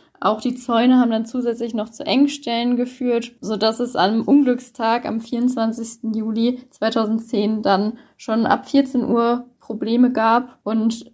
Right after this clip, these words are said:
die Polizei und die Feuerwehr haben tatsächlich auch Krisengespräche ohne die Veranstalterin geführt,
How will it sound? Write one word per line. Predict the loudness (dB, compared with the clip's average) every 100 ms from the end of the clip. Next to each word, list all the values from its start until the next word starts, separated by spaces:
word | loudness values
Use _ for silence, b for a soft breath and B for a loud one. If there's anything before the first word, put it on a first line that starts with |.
| -12
die | -6
Polizei | -4 -4 0 2 2
und |
die | 2
Feuerwehr | -2 2 2 4 0 -2
haben | -2 -2
tatsächlich | -4 -4 -6 -4 -2
auch | -2 -4 b b b
Krisengespräche | 2 6 6 4 2 -4 -4 0
ohne | 4 6 6
die | 2
Veranstalterin | -2 -2 0 0 0 0 0 2
geführt, | 0 -2 2 2 2